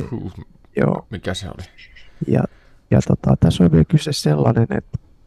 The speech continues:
Speaker 2: kun sä oot päässyt pelaamaan sitä alfaa, niin sen tulee semmonen, ö, vesileima. Esimerkiksi kun mä olin tossa N R-pressissä, jos mä olisin ottanut yhdenkin kuvan tai videon, niin sit olisi näkynyt helvetin iso mun nimi ja mun sähköpostiosoite. Et,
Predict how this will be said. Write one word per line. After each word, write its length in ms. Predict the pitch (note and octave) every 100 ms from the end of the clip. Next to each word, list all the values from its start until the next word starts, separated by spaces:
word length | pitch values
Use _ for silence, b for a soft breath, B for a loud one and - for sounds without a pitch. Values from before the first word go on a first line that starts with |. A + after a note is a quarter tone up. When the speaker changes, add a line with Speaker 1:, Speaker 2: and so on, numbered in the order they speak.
| _ - -
Speaker 2:
kun 100 | -
sä 100 | -
oot 100 | -
päässyt 280 | B2 - -
pelaamaan 260 | A#2 A#2+
sitä 140 | B2 - -
alfaa, 480 | B2+ A#2 - - C3+
niin 80 |
sen 140 | B2+ A2+
tulee 240 | - -
semmonen, 680 | A2+ G#2+ B2 A#2 B2 B2 B2 - _ _ -
ö, 260 | - A2 G#2 - - - -
vesileima. 800 | C3 - A#2 - D#2 D#2+ - - _ -
Esimerkiksi 480 | C3 - - C3 -
kun 80 |
mä 60 | C3
olin 160 | B2+ A#2+
tossa 260 | B2 - - A#2
N 140 | A#2 A#2
R-pressissä, 720 | A2+ - - - - - - - B B B B B
jos 160 | - -
mä 40 |
olisin 180 | B2+ B2 -
ottanut 280 | - C3+ -
yhdenkin 400 | C#3+ B2+ A#2 A2 - _
kuvan 300 | A#2+ A#2+ A#2 - -
tai 160 | - A2+
videon, 420 | A#2 - - -
niin 100 | - _ _
sit 120 | -
olisi 160 | - B2+ -
näkynyt 260 | - G#3 G3+
helvetin 460 | A#2 G#2+ - -
iso 200 | - - -
mun 140 | B2
nimi 240 | - - -
ja 80 | -
mun 100 | -
sähköpostiosoite. 800 | - - - - - - - - - _ b b b b -
Et, 200 | - -